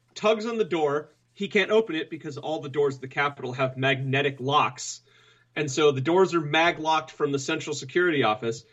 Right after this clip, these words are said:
He pulls on the door, and there's the only two people in the building by this point. The pro-, every, every other protester's outside, so that's already suspicious.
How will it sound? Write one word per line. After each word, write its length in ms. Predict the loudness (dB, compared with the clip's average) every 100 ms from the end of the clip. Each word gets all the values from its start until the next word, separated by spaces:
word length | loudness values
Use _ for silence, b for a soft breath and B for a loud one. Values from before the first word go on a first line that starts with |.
| b
He 140 | -4 -4
pulls 400 | 6 8 8 6
on 160 | 4
the 100 | 2
door, 260 | 4 4 2
and 120 | 0
there's 100 | -2
the 120 | 2
only 160 | 2 2
two 160 | -2
people 260 | 0 2 2
in 60 | 2
the 60 |
building 300 | 0 0 0
by 120 | -2
this 140 | -6 -8
point. 340 | -10 -10 -12
The 60 | -4
pro-, 160 | 0
every, 220 | 4 4 4
every 280 | 4 6 6
other 100 | 4
protester's 520 | -2 -2 -4 -6 -6
outside, 420 | -6 -6 -8 -6
so 80 | -2
that's 160 | -2
already 420 | 0 0 2 0 -4
suspicious. 640 | -10 -8 -8 -8 -12